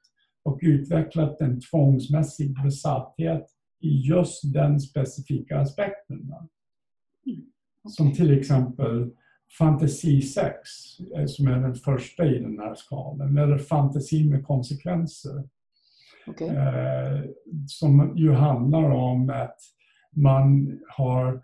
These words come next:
Speaker 1: sexuella fantasier som man kör i sitt huvud under dygnets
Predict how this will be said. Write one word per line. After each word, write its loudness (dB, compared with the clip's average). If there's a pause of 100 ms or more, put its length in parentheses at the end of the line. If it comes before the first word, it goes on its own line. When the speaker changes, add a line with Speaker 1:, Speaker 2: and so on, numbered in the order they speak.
(420)
Speaker 1:
sexuella 4 (180)
fantasier 0
som 0
man 0 (340)
kör 2
i 4
sitt -2
huvud 2
under 2
dygnets -2